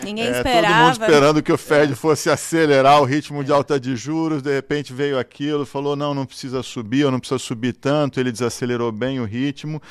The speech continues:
Speaker 2: depois teve essa, essa pulada, né, de alta de juros aí em junho, mas acabou que o mercado voltou a precificar, basicamente, o que você tinha pré-crise bancária, né? Então foi, assim, uma, uma bela de uma bola de curva aí pros mercados como um todo, né?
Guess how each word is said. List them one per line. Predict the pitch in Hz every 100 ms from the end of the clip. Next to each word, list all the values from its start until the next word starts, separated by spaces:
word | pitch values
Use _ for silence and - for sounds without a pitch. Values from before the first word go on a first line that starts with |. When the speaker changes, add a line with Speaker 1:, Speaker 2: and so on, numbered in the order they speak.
| - - - -
Speaker 2:
depois | 123 - 135
teve | - 127 127
essa, | - 127 113 113 101
essa | - 113 - 110
pulada, | _ 131 117 113 127 127 117
né, | 117 123
de | 113
alta | 117 113 123
de | 113
juros | 107 120 120 107
aí | 117 120
em |
junho, | 101 117 131 156 165 - -
mas | - 131 143
acabou | 139 131 127 143
que | 160
o |
mercado | 160 - 131 131 147
voltou | 127 147 135 127 127
a | 143
precificar, | 147 143 - 135 - 98 110 139 120 101 95
basicamente, | 90 87 98 - 104 107
o | 127
que |
você | - 131
tinha | - 120 139 135
pré-crise | - 113 127 - 127 123
bancária, | 131 151 127 113 101 92 95
né? | 110
Então | 117 - 120
foi, | - 135 156
assim, | 139 123
uma, | 117 113 104
uma | 104 104 98 95
bela | 98 107 120
de | 131
uma |
bola | 123 117 120 127
de | 131
curva | - 120 113 110
aí | 110
pros | - 113
mercados | 113 110 - 113 -
como | 131 143
um |
todo, | - 101 90 87
né? | 95